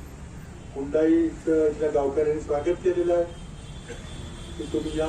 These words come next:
इथं आम्हाला तुमच्या भरभराटीमध्ये तुम्ही योगदान द्या. आणि कोरियाचे जे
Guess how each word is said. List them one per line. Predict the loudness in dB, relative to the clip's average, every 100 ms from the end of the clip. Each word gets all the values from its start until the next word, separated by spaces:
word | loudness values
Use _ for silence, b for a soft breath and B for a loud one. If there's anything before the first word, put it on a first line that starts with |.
| 0
इथं | -2 -2
आम्हाला | -2 -2 -4
तुमच्या | -4 -6 -10 -10 -10 -12 -10 -12 -12 -12 -12 -12 -12 -12 -8 -8 -8 -10 -10 -12 -12 -8
भरभराटीमध्ये | -2 0 0 2 0 0 -2 -2
तुम्ही | 0
योगदान | 0 4 2 4
द्या. | 2 2 -2 -10 -10 -10 -8 -8 -8 -8 -10 -10 -10 -12 -10
आणि | -8 -8 2
कोरियाचे | 4 6 4 2 0 0
जे | 4 4